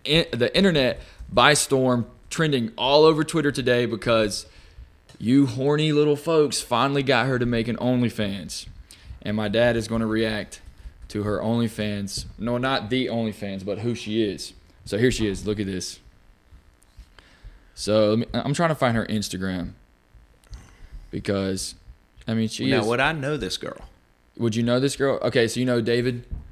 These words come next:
Speaker 1: David Dobrik?
Speaker 2: Yeah.
Speaker 1: She was, like, in with him
Speaker 2: Okay.
Speaker 1: before all that stuff happened with David.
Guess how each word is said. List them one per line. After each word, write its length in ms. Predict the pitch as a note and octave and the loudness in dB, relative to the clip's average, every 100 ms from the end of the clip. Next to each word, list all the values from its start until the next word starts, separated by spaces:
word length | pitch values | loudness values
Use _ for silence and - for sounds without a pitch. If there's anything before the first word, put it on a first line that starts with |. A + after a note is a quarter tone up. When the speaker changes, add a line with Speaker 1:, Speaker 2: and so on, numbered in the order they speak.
| - | -6
Speaker 1:
David 260 | A2+ A2 F#2+ | -2 -2 0
Dobrik? 360 | A2 C3 C#3+ - - - - | 0 0 -2 -4 -14 -16 -8
Speaker 2:
Yeah. 280 | F2 A2 - - | -6 -6 -8 -14
Speaker 1:
She 480 | - - A#2 B2+ A#2+ | -10 -4 -2 0 0
was, 260 | A#2 A2+ A2 | -2 -2 0
like, 240 | G#2+ G2+ | 0 -2
in 240 | A#2 A2+ A2 | -4 -2 -2
with 140 | G2+ | -4
him 400 | A2 A2 G2+ F#2+ - - - - - | -4 -4 -4 -8 -12 -18 -20 -20 -12
Speaker 2:
Okay. 340 | F2+ G2+ F2+ B2+ | -10 -4 -4 -2
Speaker 1:
before 760 | G2+ G2 G#2+ G#2+ G#2 G2+ G2+ - - - | -6 -6 -2 -2 0 -2 -4 -8 -14 -12
all 240 | - G#2 | -6 -4
that 160 | G#2 G2 | -4 -6
stuff 240 | - F#2 F#2+ | -6 -8 -6
happened 340 | F#2+ F#2 F#2 | -8 -8 -10
with 160 | F#2 F#2 | -10 -4
David. 380 | G2+ F#2 D#2+ | -4 -4 -8